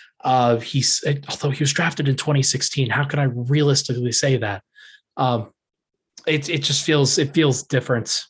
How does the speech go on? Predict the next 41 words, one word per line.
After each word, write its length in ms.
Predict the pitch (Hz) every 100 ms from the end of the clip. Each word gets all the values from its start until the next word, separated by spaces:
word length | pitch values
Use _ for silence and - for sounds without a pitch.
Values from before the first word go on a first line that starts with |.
| 143
with 120 | 135
him 140 | 120
for 140 | - 120
whatever 340 | 117 120 117
reason. 400 | 110 117 110 113
Like, 160 | 117 117
he's 120 | 151
had 160 | 190
some 160 | 160 139
injuries 480 | 107 98 92 90 -
is 100 | -
where 120 | 117 104
I, 140 | 101 -
I'll 240 | 131 - _
mostly 380 | 127 110 - 110
go 160 | 113
with 160 | 107 -
that, 260 | 113 110 -
but 200 | 117 107 - - - - - - -
had 220 | 147 156
some 140 | 160 143
injuries. 560 | 135 131 135 131 123
He's 200 | - 127
a 60 | 120
little 220 | 131 147
bit 140 | 139 139
pricier 600 | - 139 131 143 123 117
from 140 | 123
a 40 | 117
contract 600 | - 127 123 131 113 -
standpoint. 680 | - 120 117 - 120 113 127
You're 80 | 120
gonna 160 | 131
be 100 | 127
squeezed 720 | 113 - - 127 127 127 117
a 40 | 127
little 260 | 123 127
bit 160 | 120 123
in 140 | 117
other 220 | 120 120 117
areas. 680 | 120 120 120 120 117 113